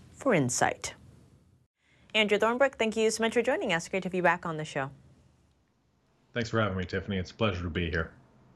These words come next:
Speaker 1: Let's talk about the battle for the Pacific. Now,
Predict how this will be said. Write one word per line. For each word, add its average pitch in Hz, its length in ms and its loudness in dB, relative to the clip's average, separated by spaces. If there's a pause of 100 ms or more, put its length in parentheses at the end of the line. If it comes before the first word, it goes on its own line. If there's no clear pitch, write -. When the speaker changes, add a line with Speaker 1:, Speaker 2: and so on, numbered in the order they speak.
(560)
Speaker 1:
Let's 277 160 0
talk 453 160 2
about 269 260 6
the 214 240 6
battle 151 540 4
for 151 160 2
the 135 100 2
Pacific. 131 760 0
Now, 147 500 6